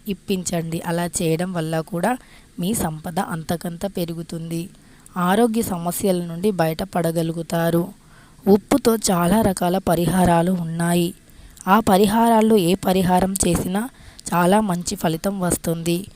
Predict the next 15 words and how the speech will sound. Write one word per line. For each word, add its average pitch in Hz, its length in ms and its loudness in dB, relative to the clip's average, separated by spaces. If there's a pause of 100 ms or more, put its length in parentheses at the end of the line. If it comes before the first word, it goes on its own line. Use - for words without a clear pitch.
(340)
ఉప్పుతో 180 580 2 (300)
ఒక్కొక్క 247 400 4
రకమైనటువంటి 185 960 0
పరిహారం 170 640 0 (320)
ఒక్కొక్క 180 380 6
రకమైనటువంటి 180 960 0
ఫలితాన్ని 185 640 -2
ఇస్తుంది. 170 600 -2 (480)
ఈ 233 120 6
పరిహారం 220 680 2
అనేది 170 480 -2 (100)
ఆర్థిక 185 440 0
సమస్యల 180 640 -4
నుండి 170 540 -2 (400)
బయటపడేస్తుంది. 170 1300 2